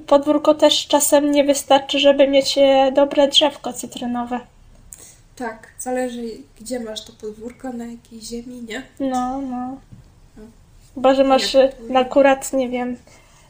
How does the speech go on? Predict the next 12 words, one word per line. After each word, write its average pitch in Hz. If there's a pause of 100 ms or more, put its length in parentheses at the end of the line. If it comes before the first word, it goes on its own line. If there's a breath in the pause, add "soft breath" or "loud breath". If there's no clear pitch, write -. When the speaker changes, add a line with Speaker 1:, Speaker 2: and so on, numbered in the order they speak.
(100)
Speaker 1:
e, 247
twoje 285
podwórko 294
to 285
jest 277
właściwie 269
piaskownica 277
i 254
nic 269 (140)
tam 233
nie 233
urośnie. 233